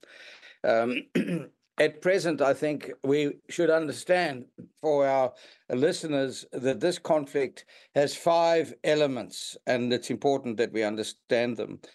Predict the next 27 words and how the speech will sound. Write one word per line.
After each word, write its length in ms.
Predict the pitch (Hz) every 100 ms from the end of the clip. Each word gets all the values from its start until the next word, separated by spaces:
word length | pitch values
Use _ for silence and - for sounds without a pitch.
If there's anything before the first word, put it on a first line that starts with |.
| _
First 220 | - 165 143
of 100 | 117
all, 140 | 120
it 40 | 120
has 180 | 110
a 80 | 113
regional 560 | 110 135 135 120 110 101
element. 460 | 113 117 127 135
That 200 | 120 117
is, 240 | 117 120 107
Israel 520 | - 127 131 131 127
is 200 | 113 98
locked 520 | 113 151 160 - - _ - - _ 127
in 220 | 131 127
a, 220 | 117 110
in 200 | 123 117
a, 180 | 113 113
in 140 | 123 117
a 60 |
conflict 720 | - 143 143 139 143 - - 123
with 300 | 123 127 120 -
Iranian, 760 | 123 123 135 143 139 139 139 _ _ _ -
uh, 60 | 110
proxies, 800 | - 151 - - 151 151 - 113 98
really 380 | 131 156 156
with 220 | 131 127 127
Iran, 640 | 113 120 127 143 185